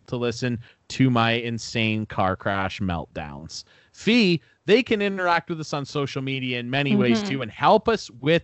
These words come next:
Speaker 1: the serotonin screenplay. Where
Speaker 2: <laughs>
Speaker 1: can they do it?
Speaker 2: Well, they can find us on Twitter at Sauce and Goss Pod. We're on Instagram at Sauce and Goss Pod, and be sure to like and follow us on Facebook as well at Sauce and Goss.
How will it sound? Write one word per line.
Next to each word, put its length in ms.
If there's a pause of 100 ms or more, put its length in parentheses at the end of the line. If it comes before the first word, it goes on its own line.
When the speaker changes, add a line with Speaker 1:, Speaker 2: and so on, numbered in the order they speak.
Speaker 1:
the 80
serotonin 1080
screenplay. 920 (360)
Where 340
Speaker 2:
<laughs> 0
Speaker 1:
can 220
they 140
do 320
it? 160 (480)
Speaker 2:
Well, 300
they 100
can 120
find 260
us 120
on 200
Twitter 380
at 240
Sauce 380
and 100
Goss 300
Pod. 460
We're 220
on 220
Instagram 680
at 120
Sauce 240
and 80
Goss 240
Pod, 340
and 220
be 100
sure 200
to 80
like 200
and 140
follow 240
us 140
on 120
Facebook 480
as 160
well 300
at 140
Sauce 320
and 100
Goss. 400